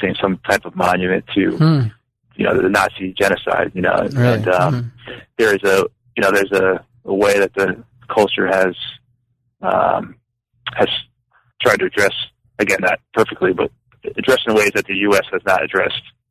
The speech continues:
Speaker 2: Right,
Speaker 1: You know,
Speaker 2: right.
Speaker 1: obviously Native America,
Speaker 2: Mm.
Speaker 1: slavery, uh, immigration, you know, the immigration issues, et cetera. And it kinda just trickles, it trickles up the policies
Speaker 2: Right.
Speaker 1: in that way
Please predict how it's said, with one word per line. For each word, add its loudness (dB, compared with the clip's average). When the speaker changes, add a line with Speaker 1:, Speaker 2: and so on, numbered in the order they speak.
Speaker 2:
Right, 2
Speaker 1:
You 0
know, 0
Speaker 2:
right. 2
Speaker 1:
obviously 0
Native 0
America, 2
Speaker 2:
Mm. 0
Speaker 1:
slavery, 0
uh, 2
immigration, 0
you -8
know, 0
the -8
immigration 0
issues, 0
et -12
cetera. 2
And -2
it -2
kinda 2
just -6
trickles, -2
it -2
trickles 0
up 0
the -20
policies 0
Speaker 2:
Right. -14
Speaker 1:
in -6
that 2
way 2